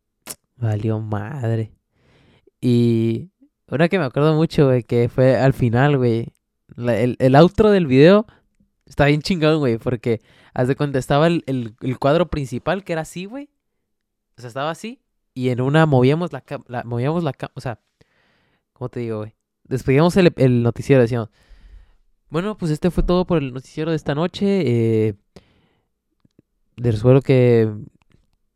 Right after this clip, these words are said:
que lo hayan disfrutado", o algo así, uno, un pedo así, güey, no me acuerdo muy bien cómo era el outro, güey. Pero en una de esas me volteo de la silla, güey, y apunto al, a que, al otro lado de la cámara, o sea, como a la derecha, como a la izquierda.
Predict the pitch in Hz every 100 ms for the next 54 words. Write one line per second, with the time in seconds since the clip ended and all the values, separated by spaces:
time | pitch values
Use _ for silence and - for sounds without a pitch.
0 | _ _ _ _ _ _ 123 120 123 135
1 | - 120 120 135 147 143 135 139 143 160
2 | 185 165 - 190 - 165 131 147 160 165
3 | 165 160 151 151 - 156 151 139 135 123
4 | 107 _ _ _ _ - 127 127 139 165
5 | 165 180 165 151 127 110 - 175 190 160
6 | 143 202 208 226 240 247 - - _ _
7 | _ 135 123 - 147 156 196 - _ _
8 | _ _ - 117 117 - 156 113 - 110
9 | 120 127 - 170 185 143 - 165 185 160
10 | 127 117 113 107 113 147 - 135 117 -
11 | 175 190 208